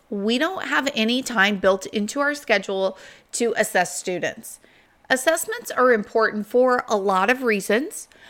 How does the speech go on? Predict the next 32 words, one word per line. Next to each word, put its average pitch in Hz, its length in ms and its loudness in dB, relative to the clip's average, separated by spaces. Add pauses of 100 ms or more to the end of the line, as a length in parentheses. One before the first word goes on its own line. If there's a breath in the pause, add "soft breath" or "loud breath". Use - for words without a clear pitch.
(240 loud breath)
Um, 247 300 4
the 269 80 0
first 381 340 0
of 370 120 -2
which 262 240 -2
being 240 340 0
it - 240 0
helps - 320 -4
you 415 140 0
identify 196 1040 0
what 202 400 2
I 233 160 8
E 240 160 -2
P 208 240 -4
goals 262 520 -4 (120)
your 214 240 2
students 208 420 -6
are 196 80 -2
going 185 280 -8
to 196 140 -6
need 196 300 -4
to - 100 -6
work 190 320 -2
on 277 240 2
over 208 220 -4
the 202 80 -4
course 185 340 0
of 214 60 -8
the 214 80 2
year 180 160 -2
with 175 180 -8
you. 196 280 -4